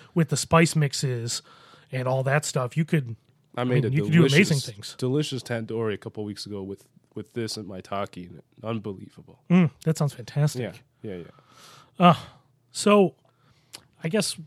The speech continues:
Speaker 1: what I'd say to people is, you know, try it out. Don't, don't be afraid of it. Really be,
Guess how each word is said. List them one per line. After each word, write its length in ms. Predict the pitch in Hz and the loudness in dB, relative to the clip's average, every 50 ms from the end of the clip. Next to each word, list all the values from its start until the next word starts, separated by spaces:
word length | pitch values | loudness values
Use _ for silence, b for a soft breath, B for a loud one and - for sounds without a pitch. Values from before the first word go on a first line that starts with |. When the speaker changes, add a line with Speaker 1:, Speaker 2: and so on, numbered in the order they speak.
| - - | -18 -12
Speaker 1:
what 300 | 156 147 151 160 175 175 | -6 -2 2 2 4 4
I'd 180 | 170 165 131 | 4 2 2
say 180 | - - 170 190 | -2 0 0 0
to 80 | 185 - | 2 2
people 360 | - 165 151 - 147 131 131 | 2 2 2 2 -2 -4 -2
is, 640 | 127 147 147 139 135 135 135 131 127 127 123 - - _ _ _ _ _ _ _ _ _ _ _ _ _ _ _ _ _ _ _ _ _ _ _ _ _ _ _ | -4 -2 -2 0 0 0 0 -2 -2 -4 -6 -8 -12 _ _ _ _ _ _ _ _ _ _ _ _ _ _ _ _ _ _ _ _ _ _ _ _ _ _ _
you 60 | 202 | 0
know, 60 | 226 220 | 0 0
try 260 | - - 233 254 254 | 0 0 0 0 2
it 80 | 233 | 2
out. 400 | 202 190 202 185 - - - - _ | 2 2 2 2 0 -2 -12 -14 _
Don't, 280 | _ 175 180 202 180 151 | _ 2 2 2 2 2
don't 200 | 185 190 202 - | 2 2 2 4
be 80 | 214 | 2
afraid 280 | 208 180 - 170 170 175 | 2 2 2 2 2 2
of 80 | 170 143 | 2 2
it. 140 | 165 165 - _ _ - | 2 0 -2 _ _ -2
Really 280 | 165 180 190 170 160 | 2 4 6 6 4
be, 320 | 131 117 156 165 175 147 | 2 2 0 0 0 -2